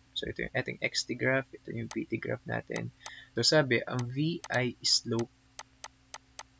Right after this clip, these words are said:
nung ating x t graph. Okay?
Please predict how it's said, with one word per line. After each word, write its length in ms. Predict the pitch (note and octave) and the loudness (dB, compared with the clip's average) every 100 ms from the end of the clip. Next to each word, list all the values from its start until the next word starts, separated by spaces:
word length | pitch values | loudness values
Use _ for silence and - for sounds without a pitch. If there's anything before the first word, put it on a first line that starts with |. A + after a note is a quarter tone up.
| A#2 | -4
nung 240 | A2+ G#2+ | -4 2
ating 560 | A2 A2 - A2 A2 - - _ _ _ - - - - | 2 2 -2 -4 -4 -8 -14 _ _ _ -16 -14 -12 -10
x 320 | - - - | -4 -2 -2
t 80 | - | -4
graph. 320 | - - - _ _ _ _ _ - - - - - - - - - - - _ - - - - - - - - - _ _ - - _ - - - - - - - - - - - | -8 -10 -12 _ _ _ _ _ -20 -20 -16 -12 -12 -12 -14 -18 -20 -18 -18 _ -20 -20 -16 -16 -16 -18 -16 -16 -16 _ _ -18 -18 _ -18 -16 -16 -16 -16 -20 -18 -20 -18 -18 -10
Okay? 240 | - B2 | -2 -2